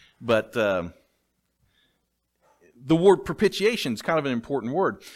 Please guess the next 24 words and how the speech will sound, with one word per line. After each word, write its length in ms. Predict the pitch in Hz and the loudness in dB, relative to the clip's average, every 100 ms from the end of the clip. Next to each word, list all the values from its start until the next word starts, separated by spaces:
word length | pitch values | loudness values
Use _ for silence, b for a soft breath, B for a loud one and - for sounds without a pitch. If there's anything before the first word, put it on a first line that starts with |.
| B | B
You 140 | 180 214 | 2 8
know, 240 | 196 180 | 8 8
it, 160 | 175 175 | 4 2
it's, 220 | 175 175 | 2 0
it's 240 | 160 160 165 | -4 -4 0
used 580 | 226 269 196 160 - - | 2 2 0 -4 -6 0
another 320 | 170 233 202 | 6 6 4
time 320 | - 147 131 | 0 0 0
in 40 | 120 | 0
the 80 | |
New 160 | 113 113 | -2 -4
Testament, 600 | 110 120 104 - 131 131 B B | -2 -2 -2 -2 -4 -4 B B
and 320 | 156 151 147 | 2 4 2
when 180 | 175 160 | 2 2
it's 160 | 143 | 0
used 200 | 175 156 | -2 0
there, 260 | 180 185 151 | 4 4 4
the, 100 | 147 | 2
the, 180 | 143 160 | 2 0
the 100 | 156 | 2
word 320 | 165 240 175 | 6 8 8
in 260 | 156 147 147 | 4 0 2
Greek 280 | 165 196 127 | 2 2 0
is 200 | 110 | -6